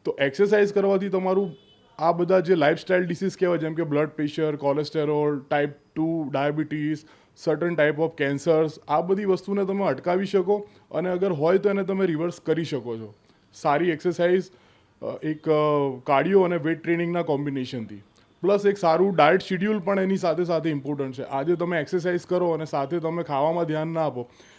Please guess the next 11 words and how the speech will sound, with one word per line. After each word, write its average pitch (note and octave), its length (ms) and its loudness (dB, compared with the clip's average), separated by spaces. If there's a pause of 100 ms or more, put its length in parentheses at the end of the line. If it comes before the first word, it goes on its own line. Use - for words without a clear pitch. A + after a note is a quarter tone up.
(180)
જેમ D3+ 220 -2
કે E3 100 0
આજે D#3+ 200 4
તમે E3 240 0
જુઓ E3 240 0
છો D#3+ 140 -4
કે D3+ 120 -2
આજની C#3+ 300 0
જનરેશન D#3+ 600 -2 (420)
જંક D#3 340 0
ફૂડ, E3+ 360 4